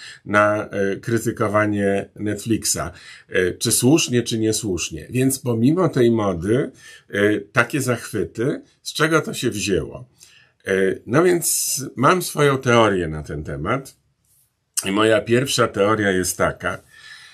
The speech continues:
że to jest pierwszy serial komediowy polski od lat, który ma charakter inteligencki.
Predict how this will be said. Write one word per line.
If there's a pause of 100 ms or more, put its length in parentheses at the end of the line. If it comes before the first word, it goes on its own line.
(160)
że
to
jest
pierwszy
serial
komediowy
polski (260)
od
lat, (720)
który
ma
charakter
inteligencki.